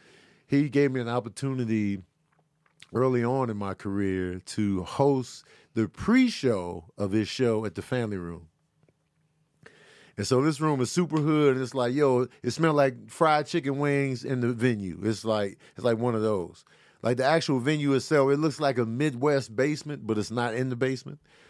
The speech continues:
But that's the look. And so, um, if you funny, they throw the money on the stage. So you up there, you trying to kill it so you can get them tips.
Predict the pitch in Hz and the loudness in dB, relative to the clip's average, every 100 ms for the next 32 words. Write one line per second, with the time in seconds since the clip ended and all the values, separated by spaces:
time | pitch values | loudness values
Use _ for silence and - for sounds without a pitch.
0 | - _ - 110 131 123 117 123 120 - | -20 _ -4 2 2 2 2 4 2 0
1 | _ _ _ _ - 107 - 127 123 117 | _ _ _ _ -4 -4 0 4 4 4
2 | 113 117 110 107 104 98 98 _ _ _ | 2 0 0 0 -2 -6 -10 _ _ _
3 | _ _ _ _ _ _ _ _ _ _ | _ _ _ _ _ _ _ _ _ _
4 | _ _ _ 120 120 165 160 233 269 185 | _ _ _ 2 4 2 4 6 6 6
5 | 170 175 _ _ _ - 123 143 151 143 | 0 -4 _ _ _ -2 0 2 2 2
6 | 151 175 151 147 151 - 190 156 87 - | 2 2 2 0 -2 -2 0 0 -2 -10
7 | - - _ - 110 117 156 151 147 135 | -20 -20 _ -4 -2 0 2 0 2 2
8 | 127 151 151 131 120 110 - 165 135 113 | 2 -2 -4 -2 -2 -4 0 2 4 0
9 | - 113 120 113 113 120 117 - 170 - | -2 0 2 2 0 0 -4 -2 -2 -2
10 | - - - | -10 -20 -20